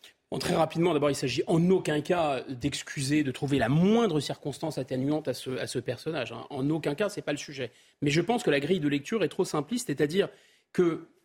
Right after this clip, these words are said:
les soirées, euh, complètement déjantées, la chemsex, qui sont un lointain écho des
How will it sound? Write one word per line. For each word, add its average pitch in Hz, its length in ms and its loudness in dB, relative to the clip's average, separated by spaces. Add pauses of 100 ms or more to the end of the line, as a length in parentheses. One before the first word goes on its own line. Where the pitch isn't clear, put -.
les 139 180 -2
soirées, 160 800 2 (300)
euh, 131 160 0
complètement 143 480 -2
déjantées, 156 640 2
la 143 100 2
chemsex, 151 560 0
qui - 80 -16
sont 135 140 -6
un 120 40 -2
lointain 151 500 2
écho 151 360 2
des 135 220 -4